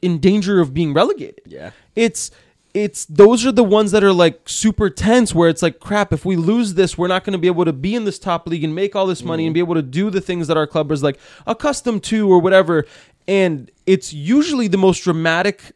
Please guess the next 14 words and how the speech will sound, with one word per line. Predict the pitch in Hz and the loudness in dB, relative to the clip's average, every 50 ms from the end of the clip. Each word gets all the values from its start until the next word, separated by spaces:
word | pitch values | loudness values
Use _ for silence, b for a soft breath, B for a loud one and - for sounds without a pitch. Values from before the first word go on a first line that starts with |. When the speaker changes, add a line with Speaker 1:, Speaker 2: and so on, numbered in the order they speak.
| _ | _
Speaker 1:
uh, | - 160 160 156 151 143 139 127 - - | 2 4 6 6 6 4 2 0 -4 -6
late | 143 151 147 151 170 185 202 - - - 147 | -8 -6 -2 2 4 4 4 4 0 -6 0
game | 175 185 185 190 190 185 165 | 2 2 4 4 2 0 -2
kind | - - 190 180 175 | -4 -4 -2 0 0
of | - | -2
situations | - - - - 165 196 226 254 - 214 185 135 | -2 -6 -4 2 4 4 4 4 0 -4 -2 0
that | 165 165 | 2 2
we | 165 175 185 | 4 4 4
all | 190 190 180 156 156 | 4 4 4 4 4
love | 165 185 185 165 | 4 4 4 2
as | 175 147 - - - - - _ 156 143 | 0 -4 -4 -6 -10 -12 -14 _ -16 -10
general | 127 - 196 226 240 240 226 214 202 202 | 0 2 2 2 2 0 -2 -2 -2 -4
sports | - _ 214 285 427 - - - | -6 _ -6 -4 -4 -6 -6 -6
fans. | 165 139 113 98 110 120 | -4 -4 -4 -6 -8 -12